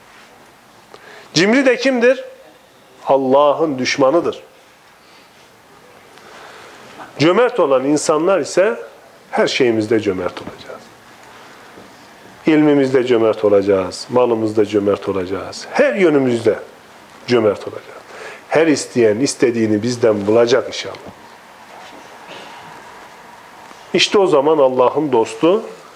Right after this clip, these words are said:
oluruz değerli kardeşlerim. Son bir hadis-i şerifle de inşallah dersimizi tamamlayak.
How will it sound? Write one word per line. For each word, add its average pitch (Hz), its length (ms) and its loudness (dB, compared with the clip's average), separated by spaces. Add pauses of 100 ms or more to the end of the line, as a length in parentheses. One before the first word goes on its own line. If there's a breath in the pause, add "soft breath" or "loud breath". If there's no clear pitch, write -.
(260)
oluruz 120 480 0
değerli 107 320 0
kardeşlerim. 92 560 -2 (2250 loud breath)
Son 165 200 2
bir 160 100 4
hadis-i 143 360 0
şerifle 139 480 0
de 113 80 0
inşallah 123 600 0
dersimizi 117 520 -2
tamamlayak. 110 520 0